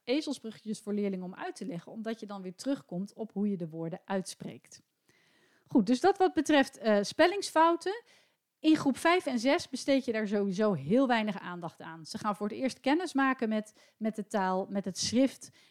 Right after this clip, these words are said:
Ga dat vooral nog niet, ja, met allemaal rode pennen fout keuren. Ze doen hun best, ze weten hoe ze de woorden moeten uitspreken en dat is hoe ze het opschrijven.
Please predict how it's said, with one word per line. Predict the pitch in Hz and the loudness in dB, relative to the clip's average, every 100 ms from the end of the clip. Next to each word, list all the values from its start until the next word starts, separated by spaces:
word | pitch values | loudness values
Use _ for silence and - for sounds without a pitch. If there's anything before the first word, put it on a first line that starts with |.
| _ _ | _ _
Ga | - 254 233 | -4 0 2
dat | 220 - | 0 0
vooral | 202 196 254 302 - | 0 4 6 4 2
nog | 220 233 226 | 0 0 0
niet, | 202 240 240 _ _ _ _ | 0 0 0 _ _ _ _
ja, | 202 202 | 0 0
met | 196 196 - | 0 -2 0
allemaal | 262 240 220 220 | 2 4 4 6
rode | 226 208 | 4 2
pennen | - 208 196 196 | 2 0 0 -6
fout | - 214 185 - | 0 2 2 0
keuren. | 180 165 160 170 | -6 -4 -4 -4
Ze | 226 | -4
doen | 190 349 | -2 2
hun | 311 233 | 2 4
best, | 196 196 - - - | 2 0 -4 -14 -20
ze | - 202 | -8 -2
weten | 180 262 285 | 4 4 4
hoe | 233 | -2
ze | 220 | -2
de | 196 | -6
woorden | 190 190 190 | -2 -2 -2
moeten | 185 202 | -6 -6
uitspreken | 180 175 - 175 175 | -6 -6 -4 -4 -4
en | 165 | -10
dat | 156 208 | -4 -4
is | 202 | -4
hoe | 185 175 | -6 -6
ze | |
het | 175 | -10
opschrijven. | 185 175 - 165 165 165 | -14 -18 -12 -10 -10 -14